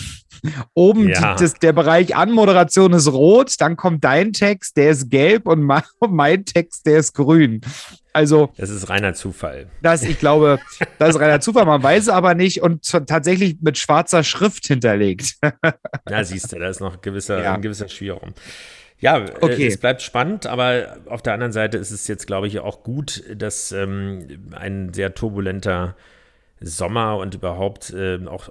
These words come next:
Speaker 2: Wahlkampf, äh, vorüber ist. Das wird jetzt nochmal insofern interessant werden, okay, wo geht denn die Reise hin? Aber zumindest, dass man sich hier nicht gegenseitig überbietet und dass vielleicht auch ein bisschen Ruhe einkehrt,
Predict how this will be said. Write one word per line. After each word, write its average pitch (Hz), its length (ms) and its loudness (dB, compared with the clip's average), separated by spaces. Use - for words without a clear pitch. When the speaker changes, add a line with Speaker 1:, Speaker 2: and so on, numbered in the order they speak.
Speaker 2:
Wahlkampf, 95 680 -12
äh, - 220 -20
vorüber 123 500 -6
ist. - 500 -12
Das 98 180 -12
wird 98 120 -12
jetzt 98 160 -14
nochmal 92 440 -8
insofern 98 460 -8
interessant 101 480 -10
werden, 95 140 -6
okay, 101 300 -10
wo 101 100 -10
geht 101 160 -12
denn 104 160 -8
die 98 60 -10
Reise 92 280 -8
hin? 131 280 -8
Aber 95 180 -8
zumindest, 98 560 -8
dass - 280 -12
man 95 180 -10
sich 95 120 -10
hier 101 80 -8
nicht 95 180 -10
gegenseitig 95 460 -8
überbietet 92 600 -10
und 95 120 -12
dass - 340 -12
vielleicht 101 360 -10
auch 95 100 -10
ein 95 180 -10
bisschen 110 360 -8
Ruhe 104 240 -8
einkehrt, 92 580 -8